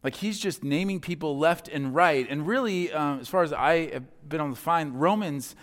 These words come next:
the end of Romans is the only one that really competes with this as far as the length and the number of names that are mentioned. And I don't know about you, but when I read something like that, I just think, "Man, can you imagine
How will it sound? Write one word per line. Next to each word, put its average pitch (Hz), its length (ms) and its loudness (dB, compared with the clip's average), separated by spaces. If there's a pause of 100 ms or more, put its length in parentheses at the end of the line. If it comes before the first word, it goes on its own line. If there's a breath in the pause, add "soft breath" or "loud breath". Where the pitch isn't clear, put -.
(160 loud breath)
the 185 100 -4
end 196 120 -2
of 135 120 -2
Romans 156 360 -2
is 120 80 -10
the 151 100 -4
only 208 160 -2
one 165 140 -2
that 135 100 -4
really 156 180 -2
competes 147 580 -8
with 127 140 -8
this 127 180 -8
as 117 120 -12
far 143 180 -2
as 135 80 -4
the 123 140 -4
length 127 420 -4
and 120 160 -4
the 117 60 -2
number 147 440 0
of 117 160 -2
names 131 460 0
that 117 140 -2
are 110 80 0
mentioned. 107 480 -6 (880 loud breath)
And 170 100 0
I 220 60 8
don't 269 80 6
know 262 60 4
about 175 220 2
you, 180 160 -2
but 156 120 -2
when 156 100 -2
I 165 80 -2
read 208 440 0
something 131 380 -6
like 120 180 -6
that, 127 160 0
I 156 80 -2
just 196 240 -8
think, 165 180 -8
"Man, 214 300 -2
can 165 120 -4
you 262 120 0
imagine 202 800 -2